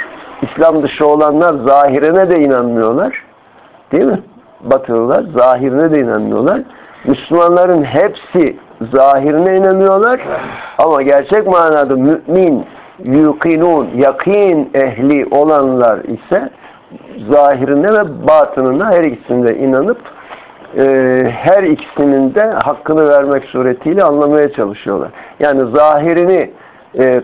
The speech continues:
tatbik ediyorlar. E, şer-i İslamiyet'i, İslamiyet'in şeriatını,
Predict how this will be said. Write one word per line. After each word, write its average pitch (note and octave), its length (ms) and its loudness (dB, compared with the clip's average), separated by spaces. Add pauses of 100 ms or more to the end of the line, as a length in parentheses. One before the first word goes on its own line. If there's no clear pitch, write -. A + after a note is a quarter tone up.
(100)
tatbik C#3+ 400 -2
ediyorlar. G3 880 0 (760)
E, B2+ 200 2 (160)
şer-i D3+ 360 0
İslamiyet'i, C#3 920 0
İslamiyet'in C3 760 -2
şeriatını, B2+ 840 0